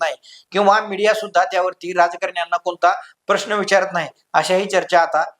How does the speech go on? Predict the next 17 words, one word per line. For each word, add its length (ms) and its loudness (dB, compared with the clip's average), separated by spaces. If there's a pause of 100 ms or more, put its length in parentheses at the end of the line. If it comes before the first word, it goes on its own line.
(140)
होताना 340 0
दिसत 320 -6
आहे. 140 4 (400)
चंदू 220 4
चव्हाण 320 4
यांच्या 280 2
काही 260 2
मागण्या 420 2
आहेत, 120 -4 (140)
तेही 160 2
आपण 300 2
पाहू. 340 0
माध्यमांशी 500 -2
बोलताना, 440 2 (420)
अ, 140 4
त्यांनी 380 0
सांगितलं 520 -2